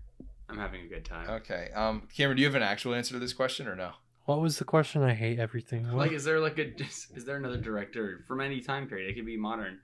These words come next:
Speaker 1: um, that you, that you think would tackle this, or at least
Speaker 3: Peter
Speaker 1: take it in a better
Speaker 3: Jackson.
Speaker 1: direction?
Speaker 2: Yeah, that's a
Speaker 1: Oh,
Speaker 2: good
Speaker 1: Peter
Speaker 2: answer, yeah.
Speaker 1: Jackson's a good
Speaker 2: I like
Speaker 1: choice.
Speaker 2: that answer.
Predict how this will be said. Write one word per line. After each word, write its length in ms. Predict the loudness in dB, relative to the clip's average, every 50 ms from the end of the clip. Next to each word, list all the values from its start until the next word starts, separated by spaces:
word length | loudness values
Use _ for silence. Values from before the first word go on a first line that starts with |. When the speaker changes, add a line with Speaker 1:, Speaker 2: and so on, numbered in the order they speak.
| _ -20 -20 -20 _ -18 -12 -10
Speaker 1:
um, 240 | -8 -8 -8 -8 -8
that 140 | -10 -10 -10
you, 400 | -10 -12 -12 -14 -14 -16 -18 -18 -18 -20
that 100 | -16 -14
you 140 | -14 -12
think 240 | -10 -10 -10 -10 -10 -10
would 180 | -12 -12 -12 -16 -20 -20 _
tackle 360 | -8 -6 -6 -6 -6 -8 -10
this, 300 | -12 -12 -12 -12 -12 -14 -16 _ _ _ _ _ _ _ _ _ _ -8
or 80 | -6
at 60 | 2
least 40 | 4
Speaker 3:
Peter 200 | 6 8 8 8
Speaker 1:
take 80 | 8 8
it 40 | 8
in 40 |
a 20 | 8
better 120 | 8 6 4
Speaker 3:
Jackson. 180 | 0 -2 -4 -4
Speaker 1:
direction? 360 | -4 -6 -6 -8 -12 -12 -12 -14 -16 -18 -18 -18 _ _ _ 0
Speaker 2:
Yeah, 300 | 4 6 8 8 8 8
that's 160 | 8 8 8
a 60 | 8
Speaker 1:
Oh, 20 |
Speaker 2:
good 120 | 8 8 8
Speaker 1:
Peter 120 | 8 8
Speaker 2:
answer, 200 | 6 6 6 6
yeah. 80 | 6 6
Speaker 1:
Jackson's 240 | 6 4 4 2 0
a 40 | 0
good 240 | 0 -2 -2 -2 -2 2
Speaker 2:
I 140 | 4 4 6
like 180 | 6 6 4
Speaker 1:
choice. 60 | 4
Speaker 2:
that 140 | 4 2 2
answer. 420 | 2 0 -4 -6 -6 -6 -8 -8